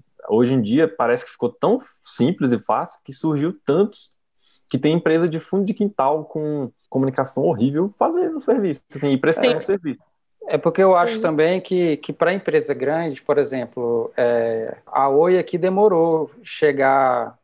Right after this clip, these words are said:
Speaker 3: fibra ótica aqui, porque os caras vão fibrando tudo, eles têm que ir
Speaker 1: Hum.
Speaker 3: fibrando tudo, pô. Essas
Speaker 1: É.
Speaker 3: empresas locais não, por exemplo, aqui eu contrato aqui da minha cidade,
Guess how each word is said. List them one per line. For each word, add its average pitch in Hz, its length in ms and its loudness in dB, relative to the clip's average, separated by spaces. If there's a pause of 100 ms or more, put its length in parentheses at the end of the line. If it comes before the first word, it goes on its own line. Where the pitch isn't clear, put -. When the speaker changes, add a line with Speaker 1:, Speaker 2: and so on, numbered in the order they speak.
(140)
Speaker 3:
fibra 156 360 2
ótica 156 360 2
aqui, 165 200 -6
porque 180 380 0
os 180 160 -2
caras 175 300 2
vão 180 120 -2
fibrando 185 480 0
tudo, 214 220 0
eles 170 160 0
têm 190 140 -2
que 208 180 -4
ir 208 320 2
Speaker 1:
Hum. 220 80 -4
Speaker 3:
fibrando 202 400 2
tudo, 302 300 0
pô. - 180 -10 (260)
Essas 147 260 -2
Speaker 1:
É. 170 40 2
Speaker 3:
empresas 185 320 2
locais 190 460 2
não, 196 120 -2
por 139 140 0
exemplo, 135 300 -2
aqui 127 120 -2
eu 135 60 -2
contrato 120 440 -2
aqui 180 240 -4
da 135 100 0
minha 113 120 -4
cidade, 156 400 0